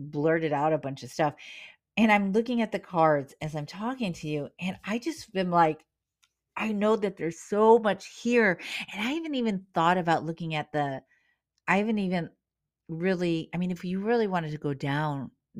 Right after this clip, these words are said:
down, like, an Astro Tarot, like, tunnel, you know, you could look at the, the chart, like, where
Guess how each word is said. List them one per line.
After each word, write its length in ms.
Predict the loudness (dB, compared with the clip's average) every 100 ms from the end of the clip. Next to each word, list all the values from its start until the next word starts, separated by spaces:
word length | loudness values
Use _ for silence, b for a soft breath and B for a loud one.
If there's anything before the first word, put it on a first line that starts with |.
| -2
down, 560 | 6 10 12 10 6 0
like, 220 | -6 -6 _
an 160 | -6 -2
Astro 360 | -4 -4 -6
Tarot, 640 | -8 -10 -10 -10 -10 -12 -14 b b _
like, 200 | -10 -10
tunnel, 560 | -12 -10 -6 -4 -4 -6 B B B B
you 120 | -4
know, 80 | 0
you 200 | 0 -2
could 220 | -4 -6
look 340 | -4 -2 -2 -4 -8
at 460 | -4 -2 -4 -6 -16 _ _
the, 560 | -8 -6 -6 -6 -8 -10 -14 _ _ _
the 120 | -6 -6
chart, 460 | -4 -2 -2 -4
like, 160 | -8 -8
where 400 | -4 0 0 -2